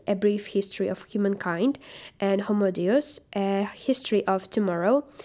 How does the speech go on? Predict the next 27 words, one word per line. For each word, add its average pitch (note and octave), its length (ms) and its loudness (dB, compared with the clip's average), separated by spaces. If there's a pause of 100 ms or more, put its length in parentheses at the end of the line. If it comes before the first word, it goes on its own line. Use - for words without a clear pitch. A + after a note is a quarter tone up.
(320)
and G#3+ 280 2
this B3+ 260 2
one A3 280 2
is F#3 360 -2
his G3 340 -2
third F#3 360 0
book. B3+ 320 2 (920)
Uh, G3 220 2
he A#3+ 260 2
received C4 640 0
his G#3+ 440 2
P G#3+ 260 0
H G3+ 120 -2
D F#3+ 140 4
from G3 280 0
Oxford, F#3 540 -2 (500)
and A3+ 280 2 (280)
he - 260 -2
is G#3 160 -2
now G3 240 2
a G3 120 2
professor G#3+ 600 0
at F#3+ 220 0
Hebrew A3+ 460 2
University G3+ 840 2
of F#3 280 -2
Jerusalem. F3+ 680 0